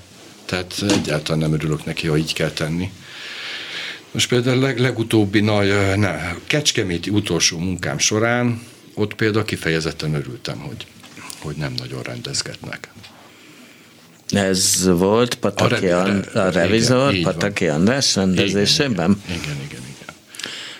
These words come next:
Speaker 2: És miért örültél ne? És te voltál véletlenül a polgármester?
Speaker 1: Én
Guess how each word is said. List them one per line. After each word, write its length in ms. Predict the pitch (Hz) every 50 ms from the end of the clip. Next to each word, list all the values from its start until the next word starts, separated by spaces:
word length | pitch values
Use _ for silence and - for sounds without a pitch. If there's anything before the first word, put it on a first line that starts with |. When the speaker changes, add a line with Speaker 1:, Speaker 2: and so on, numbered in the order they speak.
| -
Speaker 2:
És 80 | - -
miért 240 | - 98 98 92 82
örültél 480 | 82 78 73 78 78 - - - 82
ne? 160 | 90 92 101 -
És 140 | 143 135
te 140 | - 185 160
voltál 320 | 117 117 117 - 135 110 107
véletlenül 440 | 113 107 101 98 95 104 101 98
a 40 | 90
polgármester? 720 | 78 - 85 78 76 76 71 80 78 73 - - - - 143
Speaker 1:
Én 60 | 139